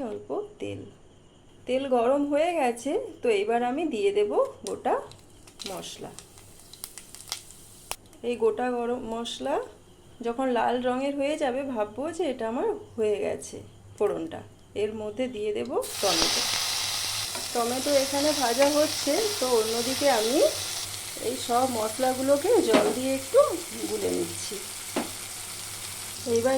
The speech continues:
এই কড়াইয়ের মধ্যে দিয়ে দিচ্ছি মশলা। এটাকে ভালো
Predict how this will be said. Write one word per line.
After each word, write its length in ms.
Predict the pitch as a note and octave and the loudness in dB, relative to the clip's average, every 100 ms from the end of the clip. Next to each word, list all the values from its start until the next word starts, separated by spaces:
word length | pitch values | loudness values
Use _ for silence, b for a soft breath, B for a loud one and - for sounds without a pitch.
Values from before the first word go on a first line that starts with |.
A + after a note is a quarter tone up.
| C#4+ | 2
এই 40 | C#4 | 2
কড়াইয়ের 380 | A3+ A3+ B3+ B3+ | 4 6 4 4
মধ্যে 220 | C4 B3+ D#4+ A#3 | 0 -2 -2 0
দিয়ে 140 | A#3 B3 | 0 0
দিচ্ছি 340 | B3+ - F4 C5+ D5 - - - - - - - - - - F4+ A#3 | -4 -2 6 6 6 -8 -12 -12 -10 -10 -10 -12 -12 -10 -4 0 0
মশলা। 420 | E3+ - - - - - - - - - - - - - - - C4 | 0 -4 -6 -8 -8 -12 -12 -12 -10 -10 -10 -4 0 0 2 2 2
এটাকে 360 | A#3+ A#3+ A#3+ D#4 D5 C#5+ - A3+ G#3+ | 2 2 2 6 6 6 -4 -4 2
ভালো 280 | G#3 A#3 | 4 4